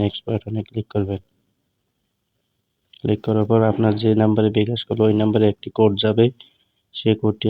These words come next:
আপনাকে এখানে বসাতে হবে। আপনি এখান থেকে কপি করে কোডটি বসিয়ে দিবেন।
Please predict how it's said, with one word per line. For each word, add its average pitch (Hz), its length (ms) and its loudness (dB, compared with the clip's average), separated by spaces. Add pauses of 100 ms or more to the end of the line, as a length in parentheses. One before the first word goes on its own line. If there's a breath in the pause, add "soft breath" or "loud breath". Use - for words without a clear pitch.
আপনাকে 107 340 0 (640)
এখানে 110 340 -2 (100)
বসাতে 101 440 -2
হবে। 98 180 -4 (1000)
আপনি 117 280 -6
এখান 107 180 -2 (100)
থেকে 117 200 2 (1120)
কপি 110 300 -2 (100)
করে 107 200 2 (140)
কোডটি 110 280 -4
বসিয়ে 104 400 -2
দিবেন। 110 240 -8